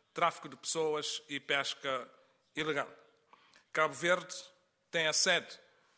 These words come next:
do Centro Multidimensional de Coordenação Marítima da Zona G, que tem por missão contribuir para a segurança marítima no Golfo da Guiné. Para garantir a segurança e contribuir para a segurança coletiva, precisamos de bons parceiros e de bons aliados.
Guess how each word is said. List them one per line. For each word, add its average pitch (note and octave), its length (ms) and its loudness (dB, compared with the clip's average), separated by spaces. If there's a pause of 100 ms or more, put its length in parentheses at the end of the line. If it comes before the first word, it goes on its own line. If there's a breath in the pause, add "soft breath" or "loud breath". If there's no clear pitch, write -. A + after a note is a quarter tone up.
(120)
do C#3 120 -8
Centro F#3 400 0
Multidimensional F3 1120 0
de D#3+ 80 -12
Coordenação E3 420 -2
Marítima E3 380 -4
da E3 80 -6
Zona E3+ 360 0
G, C3+ 240 -4 (460 loud breath)
que - 80 -16
tem F#3+ 140 -2
por F#3+ 200 -10
missão F3 400 2
contribuir D#3+ 540 -6
para D#3 180 -4
a - 20 -2
segurança D#3 460 -2
marítima C#3+ 600 -6 (340 soft breath)
no C3+ 140 -10
Golfo C#3+ 260 -6
da C3+ 120 -2
Guiné. C3 260 -6 (720 soft breath)
Para D#3 160 0
garantir E3+ 540 0 (160)
a D3 60 -4
segurança E3+ 440 0
e D#3+ 40 -8
contribuir E3+ 400 -6
para E3 100 -6
a D#3 40 -4
segurança D#3 340 -6
coletiva, D3+ 560 -6 (540 soft breath)
precisamos D3+ 500 0
de C3+ 80 -8
bons F3 260 0
parceiros D3 580 0
e C#3+ 80 -8
de C3+ 80 -10
bons C3 460 -6
aliados. C#3 500 -6